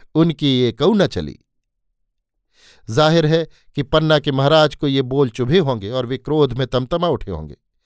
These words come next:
लेकिन थोड़ी देर बाद पीड़ा की कराह ही बची होगी। फिर कभी जगना, कभी सोना और सबेरा, गढ़ी के द्वार पर सेना का जमाव, मदांध हाथियों और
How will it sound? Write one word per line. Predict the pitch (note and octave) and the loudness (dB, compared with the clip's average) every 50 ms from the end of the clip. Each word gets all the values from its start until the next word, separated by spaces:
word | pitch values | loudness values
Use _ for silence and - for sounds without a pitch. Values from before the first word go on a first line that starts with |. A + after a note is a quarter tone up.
| _ _ _ _ _ _ _ - | _ _ _ _ _ _ _ -2
लेकिन | A2+ C#3 C3 D3 C3+ | -2 0 2 0 -2
थोड़ी | A2 - C3+ C#3+ C3+ C3 | 0 0 0 2 2 0
देर | A#2 B2+ C#3+ D3+ C3+ | 0 0 0 0 0
बाद | B2 A#2+ C3+ C3 B2 | 2 2 2 2 0
पीड़ा | - - C#3+ C#3 C3 C3 B2 | -2 -4 -4 0 0 0 0
की | - C3 A#2 | -2 -4 -6
कराह | - C3 C3 B2+ A#2+ G#2+ | -2 0 2 2 2 0
ही | F#2+ F#2+ B2 F#3+ | -2 -4 -6 -4
बची | F#3 E3 B2 - - F#2+ | -4 -4 -6 -6 -8 -10
होगी। | D#2+ E2 C#2+ C2 - _ _ _ _ _ _ _ _ _ _ _ _ _ _ _ - | -10 -10 -12 -14 -18 _ _ _ _ _ _ _ _ _ _ _ _ _ _ _ 0
फिर | C#3+ D#3 D3 | 0 0 2
कभी | C#3 D#3+ C#3 C#3 C#3+ C#3 | 2 2 4 4 2 2
जगना, | A2+ G#2 D3 C3+ B2+ C#3 C#3 C#3 B2+ | 2 2 0 2 2 2 0 0 0
कभी | G#2+ - A#2+ B2 B2+ A2+ | 0 0 -2 0 -2 -4
सोना | - - C#3+ C#3 C3+ C3 | -4 -4 -4 -2 0 0
और | B2 A#2 A2 G2+ | 0 0 -2 -2
सबेरा, | - - A#2+ B2+ C#3+ C3+ G2+ - - _ _ _ _ _ _ _ _ _ _ _ _ _ - | -4 -6 -6 -6 -6 -6 -8 -10 -16 _ _ _ _ _ _ _ _ _ _ _ _ _ -2
गढ़ी | A2 C3 C#3 D3 C#3+ | 2 2 4 4 2
के | A#2 C3 B2 | 2 0 0
द्वार | A#2 C#3 C#3 C#3 C#3 | 2 4 4 4 4
पर | C3+ - B2 | 2 0 -4
सेना | - - C3 B2+ A#2+ A#2+ | -2 -4 -4 -2 -2 -2
का | A#2 - | -2 -4
जमाव, | G#2 - B2 C3+ D3 B2+ F2 - _ _ _ _ _ _ _ _ _ _ _ _ - | -4 -2 -2 -2 -2 -4 -6 -8 _ _ _ _ _ _ _ _ _ _ _ _ -2
मदांध | A#2+ C3+ C3+ C3 D3+ D3+ D3+ C#3+ C#3+ B2 | 0 2 4 4 6 6 6 4 2 0
हाथियों | G2 A2+ G2+ G2 B2+ C3+ C3 - - D3+ D3 C#3 | -2 -4 0 2 2 2 2 0 -4 -2 0 0
और | C3 C3 B2 A2 | 2 0 0 -4